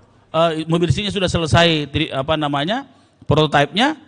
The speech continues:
itu akan melayani semua lorong gratis. Tidak lain adalah pasar yang datang, bukan ini yang ke pasar. Nah, sehingga, eh, em, eh, demand dan supply itu menyatu, bahkan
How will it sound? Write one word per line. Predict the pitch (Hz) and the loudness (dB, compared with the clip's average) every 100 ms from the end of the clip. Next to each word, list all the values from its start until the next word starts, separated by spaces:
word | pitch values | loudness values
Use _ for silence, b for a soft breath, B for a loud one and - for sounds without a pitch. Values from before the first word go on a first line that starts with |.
| _ - | _ -8
itu | 196 285 | -2 -2
akan | 277 | 0
melayani | 269 254 254 269 | 2 4 2 2
semua | 254 240 240 | 0 2 2
lorong | 247 254 220 170 | 2 2 0 -2
gratis. | 151 226 262 220 - - - _ _ _ - - _ _ - - | 0 0 0 -4 -6 -10 -20 _ _ _ -20 -20 _ _ -20 -8
Tidak | 156 170 | -4 0
lain | 170 247 233 | 4 4 4
adalah | 185 214 294 - _ _ | 2 2 0 -6 _ _
pasar | 160 151 - 277 294 | -2 0 2 4 4
yang | 262 262 | 4 2
datang, | 262 262 185 220 254 - - - - _ - - _ 170 | 0 0 -6 -6 -16 -20 -20 -20 -20 _ -18 -18 _ -2
bukan | 208 254 262 | 2 2 2
ini | 214 240 | 0 0
yang | 254 | 0
ke | 233 | 0
pasar. | 226 220 156 123 - - - B B | 0 0 -2 -6 -10 -18 -20 B B
Nah, | - 156 | -10 -8
sehingga, | - 165 262 294 196 127 131 - b b b - | -6 -4 -2 -2 -2 -2 -6 -14 b b b -4
eh, | 151 160 165 - | 2 4 4 2
em, | 147 151 147 - | -2 -2 -4 -6
eh, | 135 151 | -4 0
demand | 285 277 220 185 | 2 2 2 0
dan | |
supply | 165 226 208 151 113 131 170 - b b b - | 0 -2 0 -2 -2 -4 -8 -16 b b b -2
itu | 240 311 | 0 2
menyatu, | 285 240 175 160 262 381 - - | 4 6 4 2 -2 -4 -8 -4
bahkan | 156 147 - 277 381 | -2 -2 0 -2 -2